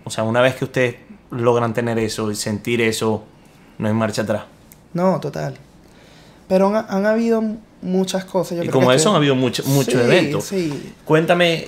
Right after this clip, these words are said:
Speaker 1: este, eh, o sea, por esa historia a mí me, me gustó mucho y también quiero que nos cuentes ese momento antes del, de, del campeonato de Japón, que tu mamá me contó y se le salieron lágrimas de los ojos, que fue,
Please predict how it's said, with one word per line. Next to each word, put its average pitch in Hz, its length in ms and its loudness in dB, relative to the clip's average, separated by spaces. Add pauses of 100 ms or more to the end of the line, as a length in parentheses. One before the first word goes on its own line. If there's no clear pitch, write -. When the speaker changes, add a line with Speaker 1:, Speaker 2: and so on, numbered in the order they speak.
(120)
Speaker 1:
este, 120 800 0
eh, - 80 -12 (640)
o - 40 -12
sea, 98 240 -4
por 104 120 -6
esa 107 120 -4
historia 131 240 4
a 135 40 4
mí 131 100 4
me, 127 200 4
me 120 180 0
gustó 120 240 0
mucho 120 300 -2
y - 20 -4
también 110 260 -2
quiero 127 380 -4
que 123 260 -8 (100)
nos 123 240 -8
cuentes 131 500 -4 (280)
ese - 200 -2
momento 143 560 0
antes 123 320 -2
del, 113 400 0 (880)
de, 104 680 0
del 101 460 -4
campeonato 110 500 -2
de 110 100 0
Japón, 104 320 -4
que - 100 -10
tu - 140 -8
mamá 104 220 0
me 113 120 -2
contó 113 380 0
y 107 80 -2
se 120 120 2
le 110 80 -2
salieron 110 640 -2
lágrimas 110 400 0
de 101 40 -4
los 101 160 -4
ojos, 107 280 0
que 113 80 -4
fue, 117 160 -8